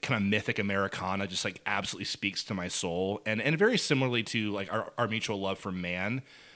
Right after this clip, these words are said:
I think has a very interesting view of, like, masculinity, a complex view of masculinity, um, and race and, and gender. And there's just, you get your two-fisted tales with a whole lot of, like, context and, and subtext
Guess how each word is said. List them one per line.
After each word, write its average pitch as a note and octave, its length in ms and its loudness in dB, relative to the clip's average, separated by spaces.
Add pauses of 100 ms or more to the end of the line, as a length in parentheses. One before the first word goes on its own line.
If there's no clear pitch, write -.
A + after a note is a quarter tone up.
(140)
I - 20 -6
think D3+ 320 0
has B2+ 220 4
a A#2+ 80 0
very G#2+ 280 0
interesting G#2 480 -2
view F#2 300 -2
of, E2+ 100 -6
like, F#2 160 -6
masculinity, F#2 760 -2
a F#2 40 -4
complex - 680 -4
view A2 360 2
of A2+ 140 0
masculinity, B2+ 880 2 (340)
um, G2 500 0
and F#2+ 240 -4
race C#3 400 6
and, G2+ 280 -4
and F#2 140 -6
gender. B2 480 4
And G#2 260 -2
there's E3+ 100 6
just, A#3+ 200 0 (360)
you D3 140 2
get D3 320 6
your F3 100 2
two-fisted C3+ 720 2
tales A2 400 2
with A2+ 100 0
a F2+ 80 -8
whole A#2+ 400 2
lot G#2+ 200 4
of, F#2+ 120 -2
like, F2 440 -4 (680)
context A2 1040 2
and, F#2+ 440 0
and F#2 140 -6
subtext - 840 0